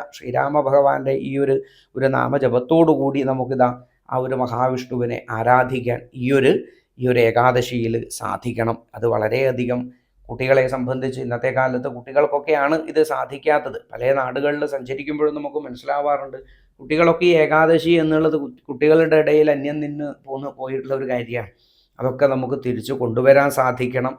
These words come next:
എല്ലാ ജാതിയിലും എല്ലാ മതത്തിലും നമുക്ക് ഉപവാസങ്ങൾ വളരെയധികം നിഷ്കർഷയോടുകൂടി കൊ-, തുടരുന്നത് കാണാം. നമ്മുടെ കൂട്ടർക്കാണ് പിന്നെയും വേണ്ടവർക്ക് മതി എന്നുള്ള ഒരു കാഴ്ചപ്പാട്. അത് പോരാ,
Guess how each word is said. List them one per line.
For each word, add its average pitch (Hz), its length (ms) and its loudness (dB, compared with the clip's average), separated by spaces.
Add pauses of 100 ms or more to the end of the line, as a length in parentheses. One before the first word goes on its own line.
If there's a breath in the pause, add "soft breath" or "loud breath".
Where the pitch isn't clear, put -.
(300 soft breath)
എല്ലാ 165 340 6 (160)
ജാതിയിലും 170 640 2
എല്ലാ 151 260 0
മതത്തിലും 156 520 -2
നമുക്ക് 151 380 0 (680)
ഉപവാസങ്ങൾ 156 760 4
വളരെയധികം 147 680 4
നിഷ്കർഷയോടുകൂടി 156 960 2
കൊ-, 139 220 -2
തുടരുന്നത് 143 520 0
കാണാം. 123 340 0
നമ്മുടെ 131 300 0
കൂട്ടർക്കാണ് 151 600 0
പിന്നെയും 147 400 -2 (500 soft breath)
വേണ്ടവർക്ക് 160 580 2
മതി 165 320 4
എന്നുള്ള 156 280 2
ഒരു 151 140 4
കാഴ്ചപ്പാട്. 127 600 -2 (120)
അത് 131 160 -12
പോരാ, 123 320 -2